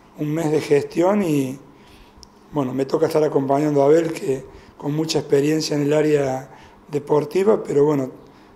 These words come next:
también habrás notado que hubo mucho movimiento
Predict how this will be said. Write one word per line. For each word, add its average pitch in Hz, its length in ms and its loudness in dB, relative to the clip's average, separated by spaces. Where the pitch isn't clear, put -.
también 143 340 0
habrás 147 220 0
notado 156 440 2
que 160 120 -4
hubo 151 140 2
mucho 147 420 -2
movimiento 143 760 -2